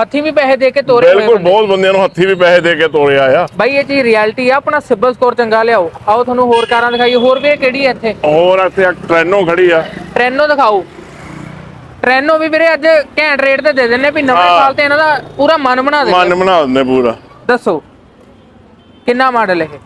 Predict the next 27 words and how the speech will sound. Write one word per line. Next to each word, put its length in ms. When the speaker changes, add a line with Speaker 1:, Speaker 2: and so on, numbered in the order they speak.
Speaker 2:
ਤੇਰਾਂ 380
ਬਾਰਵੇਂ 440
ਮਹੀਨੇ 240
ਦੀ 160
ਗੱਡੀ 320
ਆ। 180
Speaker 1:
ਹੂੰ। 360
Speaker 2:
ਸਭ 260
ਤੋਂ 140
ਵੱਡੀ 300
ਗੱਲ 180
ਹੈ 60
ਪਹਿਲੇ 380
ਨਾਂ 220
ਦੀ 200
ਹੈ। 180
Speaker 1:
ਹਾਂਜੀ। 300
Speaker 2:
ਬ੍ਰਾਂਡ 380
ਨਿਊ 160
ਟਾਇਰ 340
ਹੈ, 60
ਗੱਡੀ 260
ਜਿਹੜਾ 160
ਧੋਤੀ 380
ਨਹੀਂ 120
ਹੋਈ 300
ਹੈ। 140